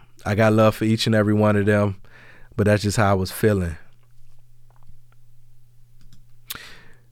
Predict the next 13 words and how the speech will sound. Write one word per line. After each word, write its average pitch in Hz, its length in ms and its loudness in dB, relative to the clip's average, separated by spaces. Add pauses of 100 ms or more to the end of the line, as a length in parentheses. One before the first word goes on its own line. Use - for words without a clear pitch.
(540)
Brother 110 220 4
Aaron 117 200 6
says, 110 360 2
"It's 123 160 2
a 123 40 2
corruption 117 600 2
of 98 100 -2
pure 135 300 4
things 120 420 2
that 104 140 2
are - 20 4
actually 101 560 0
scriptural. - 680 -2